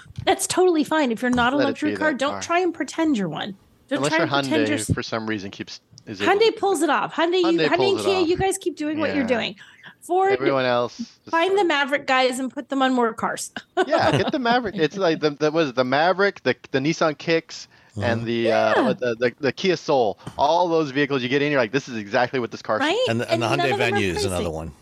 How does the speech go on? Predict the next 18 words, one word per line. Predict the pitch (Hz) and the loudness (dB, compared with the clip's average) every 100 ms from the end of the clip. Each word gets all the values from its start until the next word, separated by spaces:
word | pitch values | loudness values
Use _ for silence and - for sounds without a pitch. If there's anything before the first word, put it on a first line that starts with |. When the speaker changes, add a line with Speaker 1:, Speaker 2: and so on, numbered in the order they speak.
| - | -4
Speaker 2:
Oh, | 185 208 | 0 0
and | 175 | 0
the | |
Speaker 1:
Yeah. | 143 | 0
Speaker 2:
Venue, | 156 139 | 0 0
yeah. | 123 120 110 - - | 0 2 2 0 -6
Speaker 1:
None | 339 392 | -2 0
of | 453 | 2
them | 453 427 | 2 2
are | 392 | 2
expensive | - - - 349 349 339 | -2 -4 0 0 -2 -6
cars. | - 370 349 | 0 2 2
They're | 247 247 | 2 0
all, | 262 302 311 | 2 0 0
like, | 294 - | -2 -2
entry | 247 302 359 | -4 -2 -2
level, | 311 262 262 277 233 | 2 2 2 0 0
like, | 240 | -4